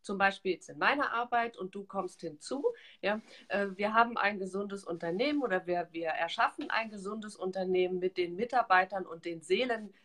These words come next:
den Menschenseelen da drin. Ja, was ist denn eine gute Hera-, äh, Voraussetzung dafür, dass wir dann auch wirklich gut, gesund und gelassen in die nächste Generation kommen können?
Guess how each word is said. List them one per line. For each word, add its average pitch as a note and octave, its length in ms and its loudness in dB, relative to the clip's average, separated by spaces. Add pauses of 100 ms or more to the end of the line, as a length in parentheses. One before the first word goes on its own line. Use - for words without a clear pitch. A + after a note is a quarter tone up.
den F#3 120 0
Menschenseelen G3 920 2
da D#3+ 160 -2
drin. F#3+ 360 0 (480)
Ja, F#3+ 140 0 (260)
was A3+ 180 6
ist D4+ 160 -6
denn A#3 140 -2
eine G3+ 240 -2
gute C4+ 300 -6
Hera-, F3+ 420 2
äh, F3+ 200 -2 (100)
Voraussetzung B3+ 1080 2
dafür, C4 560 -2 (240)
dass - 220 0
wir A#3+ 100 2
dann G#3+ 180 -4
auch - 220 -4
wirklich B3 440 -6
gut, C#4 480 4 (120)
gesund A#3 520 2
und G3 180 -8
gelassen G#3+ 500 4
in G#3 140 -6
die G#3 120 -4
nächste A3+ 360 -4
Generation G3+ 800 -2
kommen C#4 320 2
können? C#3 320 -14